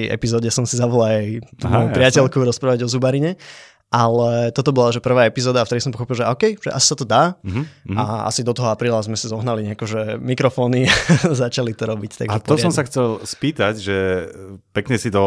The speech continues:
Speaker 2: akože popísal, že prvá epizóda, že ako vznikla aj myšlienka. Eh, čo tie mikrofóny a toto, mal si s tým skúsenosť, že ako sa to nahráva, alebo si si povedal, že...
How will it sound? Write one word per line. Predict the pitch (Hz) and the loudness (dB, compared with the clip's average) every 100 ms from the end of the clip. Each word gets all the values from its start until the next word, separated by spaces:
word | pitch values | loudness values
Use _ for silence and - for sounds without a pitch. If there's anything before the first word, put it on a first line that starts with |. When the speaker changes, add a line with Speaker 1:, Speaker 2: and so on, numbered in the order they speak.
| 95 90 95 95 | 2 0 -6 -8
Speaker 2:
akože | 92 95 90 | -8 -8 -4
popísal, | 104 113 98 98 | -2 -2 0 0
že | 90 | 0
prvá | 104 104 90 | 0 2 2
epizóda, | 87 98 104 110 | 2 0 0 0
že | 98 | 0
ako | 87 85 85 | -4 -4 -8
vznikla | 87 82 107 98 | -8 -4 0 0
aj | |
myšlienka. | 82 - 98 101 139 139 - - - - - | 0 -4 -4 -2 -4 -4 -14 -20 -20 -20 -20
Eh, | - 95 95 95 95 | -6 -2 0 -2 -2
čo | 165 | -2
tie | 170 123 110 | 2 4 4
mikrofóny | 101 151 190 - 98 92 | 4 2 0 0 0 0
a | 87 | 0
toto, | 147 151 | 0 -2
mal | 85 92 | 0 0
si | - | -2
s | 117 | -4
tým | 123 | -4
skúsenosť, | - 98 95 175 160 | -4 -6 -2 0 -2
že | 101 92 | 0 0
ako | 90 - | 0 -4
sa | 98 | -8
to | 90 | -4
nahráva, | 87 110 127 117 107 | -2 0 0 2 2
alebo | 92 87 | 2 -2
si | 87 | -8
si | 90 87 | -12 -8
povedal, | 87 87 85 | -6 -4 -4
že... | 87 85 | -4 -6